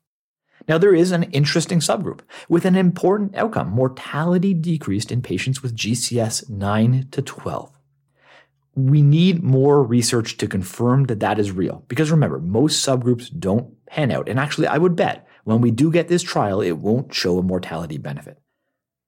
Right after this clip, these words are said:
But mortality is an important outcome, and that subgroup was planned, and it makes sense.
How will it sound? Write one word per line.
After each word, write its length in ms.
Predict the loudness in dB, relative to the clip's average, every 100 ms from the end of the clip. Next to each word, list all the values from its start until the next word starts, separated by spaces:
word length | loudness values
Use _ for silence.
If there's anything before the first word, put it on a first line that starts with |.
| -6
But 220 | -6 -4
mortality 640 | -6 -4 -2 0 2 0 0
is 360 | 2 2 0 -2
an 80 | 0
important 420 | 2 2 0 0
outcome, 360 | -4 -4 -8 -8 -4
and 100 | -2
that 120 | 0
subgroup 440 | 0 0 2 2 2
was 200 | 0 -2
planned, 680 | -14 -2 0 2 2 0 -4
and 120 | -4
it 80 | 0
makes 260 | 0 0 -2
sense. 360 | -2 -4 -10